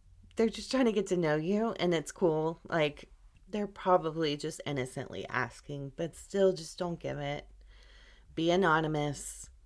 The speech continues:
Be safe. So once you get established on whatever platform you're using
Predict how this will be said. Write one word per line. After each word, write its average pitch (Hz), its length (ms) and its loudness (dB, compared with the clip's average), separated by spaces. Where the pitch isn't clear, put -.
Be 151 120 -6
safe. - 540 -2
So 208 200 -4
once 208 300 -2
you 311 200 -8
get - 600 -2
established 180 1200 0
on 160 160 -4
whatever 156 340 -2
platform 175 680 0
you're 175 140 0
using 143 760 -4